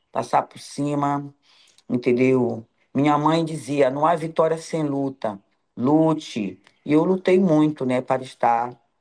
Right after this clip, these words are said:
hoje recebendo algumas homenagens, abrir caminho pra outras mulheres. Isso aí é a coisa que mais me deixa orgulhosa de mim mesma,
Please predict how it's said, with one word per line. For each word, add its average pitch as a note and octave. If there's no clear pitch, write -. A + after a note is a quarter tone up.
hoje D3
recebendo C#3
algumas C#3
homenagens, C3+
abrir F3
caminho D3+
pra D3
outras C#3+
mulheres. C3+
Isso C3
aí C#3
é -
a C#3
coisa C#3
que C3
mais F3+
me E3
deixa D3
orgulhosa D3
de C3+
mim D#3
mesma, C#3+